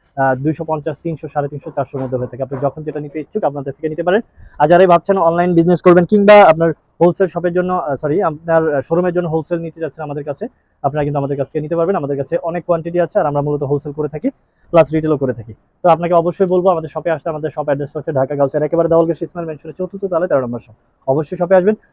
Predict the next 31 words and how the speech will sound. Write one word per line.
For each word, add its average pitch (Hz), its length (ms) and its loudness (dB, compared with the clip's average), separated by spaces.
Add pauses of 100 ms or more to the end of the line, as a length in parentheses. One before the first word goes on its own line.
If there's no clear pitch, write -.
আর 147 60 2
যেহেতু 170 220 4
এক 175 140 4
পিস 185 120 -4
করে 190 140 6
আমাদের 180 200 2
ড্রেস 185 220 2
হয়, 190 80 10
আপনার 156 200 2
যেটাই 160 180 2
পছন্দ 175 280 -2
হবে 175 100 2
এই 175 60 4
ভিডিও 170 220 -2
থেকে 196 160 -12
সাথে 165 220 -2
সাথে 165 180 -6
স্ক্রিনশট 165 340 -10
নিয়ে 170 80 -12
আমাদের 143 200 -6
গ্রামীণ 147 220 -4
নাম্বার 139 180 -4
যোগাযোগ 139 260 -2
করে 156 100 -2
নেবেন। 196 160 2 (280)
আমাদের 165 240 -2
ইমো, 202 160 2
WhatsApp 165 260 2
দুইটা 160 200 -2
ওপেন 131 220 -2
আছে, 240 240 -8